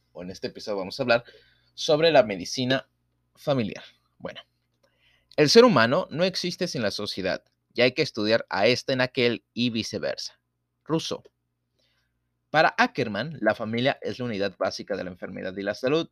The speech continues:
y afirma, "Hemos estado inclinados a examinar al individuo como una entidad aislada e intacta, cuando que las relaciones entre la personalidad del individuo y los procesos de dinámica del grupo y de la fa-, y de la vida en familia constituyen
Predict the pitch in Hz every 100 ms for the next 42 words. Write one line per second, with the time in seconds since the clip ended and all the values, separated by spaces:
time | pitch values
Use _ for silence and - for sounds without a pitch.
0 | _ 135 - 190 120 - _ _ _ _
1 | _ _ 165 196 233 165 127 143 170 -
2 | 131 120 123 113 160 202 151 113 - 104
3 | 101 123 120 95 110 117 120 104 98 110
4 | 113 101 104 107 - 107 - 127 165 170
5 | - _ 175 147 113 - 147 - - -
6 | _ _ _ _ _ _ - 175 165 160
7 | 156 147 139 135 170 170 165 127 107 104
8 | 101 95 107 92 95 113 131 123 95 98
9 | 135 113 104 - 104 104 - 73 - 127
10 | 120 104 98 90 90 110 104 - 98 95
11 | 123 139 123 120 107 98 98 98 117 -
12 | _ _ 104 104 98 110 117 117 160 143
13 | 117 127 _ _ _ _ - 185 185 208
14 | 180 143 165